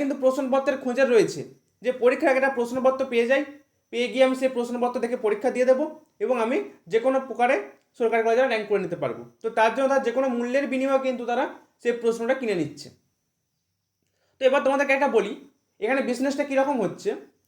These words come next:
যেখানে বিজনেসটা এরকমই হচ্ছে, সেটা কিন্তু আদৌ অরিজিনাল প্রশ্ন নয়। যারা ওই ফাঁদে পা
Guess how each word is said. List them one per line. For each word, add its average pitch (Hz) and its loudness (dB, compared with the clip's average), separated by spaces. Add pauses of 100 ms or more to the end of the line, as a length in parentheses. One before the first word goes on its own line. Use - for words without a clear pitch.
(480)
যেখানে 247 2
বিজনেসটা 277 0
এরকমই 277 4
হচ্ছে, 165 0 (460)
সেটা 240 0
কিন্তু 262 0 (100)
আদৌ 226 6 (300)
অরিজিনাল 233 2
প্রশ্ন 220 0 (140)
নয়। 143 -6 (580)
যারা 202 4
ওই 262 6 (100)
ফাঁদে 220 2
পা 247 6